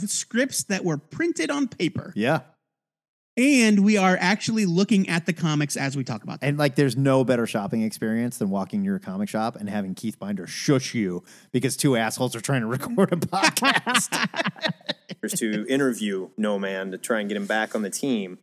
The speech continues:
Speaker 3: And this, Colleen is her name, pardon me. And the back and forth between
Speaker 2: Okay,
Speaker 3: her
Speaker 2: stop.
Speaker 1: Yeah, Anne, I can see how you make that mistake.
Speaker 2: Uh, and obviously I forgot because Colleen is my mother's name. Why would I remember that?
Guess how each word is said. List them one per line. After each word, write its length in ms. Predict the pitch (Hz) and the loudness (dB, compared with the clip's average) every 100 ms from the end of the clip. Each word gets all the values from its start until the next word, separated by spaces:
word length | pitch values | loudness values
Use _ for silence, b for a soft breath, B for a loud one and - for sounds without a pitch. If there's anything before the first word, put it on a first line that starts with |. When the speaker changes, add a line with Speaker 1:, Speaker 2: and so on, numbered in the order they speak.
| _ b b b 95 | _ b b b -4
Speaker 3:
And 260 | 98 101 117 | -4 -4 -4
this, 180 | 117 - _ _ - | -6 -6 _ _ -6
Colleen 400 | 165 143 123 90 | -2 0 -2 -4
is 100 | 85 | -10
her 60 | |
name, 200 | 90 78 - | -12 -14 -4
pardon 260 | 113 92 | -4 -4
me. 80 | 82 _ b b - | -8 _ b b 0
And 80 | 120 | 0
the 80 | |
back 280 | 117 139 131 | 2 0 0
and 120 | 123 | -2
forth 280 | 113 131 117 | 0 0 0
between 280 | 107 - 107 | -4 -2 -2
Speaker 2:
Okay, 80 | 104 | 2
Speaker 3:
her 60 | 127 | 2
Speaker 2:
stop. 80 | 120 | 4
Speaker 1:
Yeah, 140 | 185 - | 4 4
Anne, 260 | 262 220 156 | 6 8 8
I 80 | 147 | 6
can 140 | 170 | 4
see 120 | 165 175 | 4 4
how 80 | |
you 100 | 151 | 4
make 220 | 143 135 139 | 4 2 0
that 100 | 127 | 0
mistake. 420 | 135 143 160 165 | 4 2 2 0
Speaker 2:
Uh, 40 | |
and 100 | 147 | 0
obviously 380 | 127 131 120 123 | 2 0 2 0
I 40 | 113 | 0
forgot 340 | 113 107 90 | 0 -2 -2
because 160 | 107 - | -6 -4
Colleen 240 | 110 107 | -2 -2
is 60 | 95 | -2
my 80 | 98 | -6
mother's 420 | 101 101 87 - | -6 -6 -8 -12
name. 240 | 87 92 - | -14 -14 -4
Why 180 | 120 101 | -2 -2
would 80 | |
I 60 | 101 | -2
remember 320 | 95 - 90 | -4 -4 -6
that? 580 | 87 160 - 262 - 233 | -2 -2 0 -2 0 -2